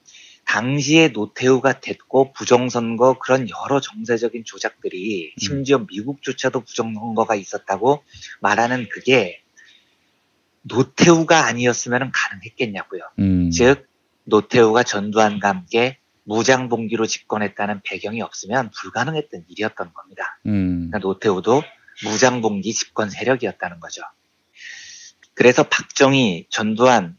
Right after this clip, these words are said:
Speaker 1: 노태우라는 집권자들은 이미 무장봉기로 정권을 찬탈한 자들이었고요.
Speaker 2: 음.
Speaker 1: 그에 응대하는 운동 진영에서도 무장봉기 집권론을 매우 자연스럽게 생각했습니다.
Speaker 2: 음.
Speaker 1: 이게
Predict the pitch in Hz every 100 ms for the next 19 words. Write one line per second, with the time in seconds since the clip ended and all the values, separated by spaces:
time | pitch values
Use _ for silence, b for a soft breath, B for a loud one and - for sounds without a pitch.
0 | - 101 - 131 123 107 107 107 107 -
1 | 104 95 92 92 127 120 85 76 _ _
2 | _ - B - 120 143 117 92 107 151
3 | 156 127 123 120 117 110 - 98 104 101
4 | 92 - 120 117 107 - - 101 98 82
5 | - 101 117 90 - 117 104 92 85 B
6 | B B - 117 139 131 117 123 131 139
7 | 135 135 131 110 113 127 123 123 117 -
8 | 95 92 95 87 113 95 76 _ _ _
9 | _ _ _ 104 113 135 131 123 113 113
10 | 113 - - 113 107 95 113 143 180 180
11 | - - 123 139 - - - 139 151 -
12 | - 98 131 - - - 127 92 - _
13 | 110 101 101 113 135 156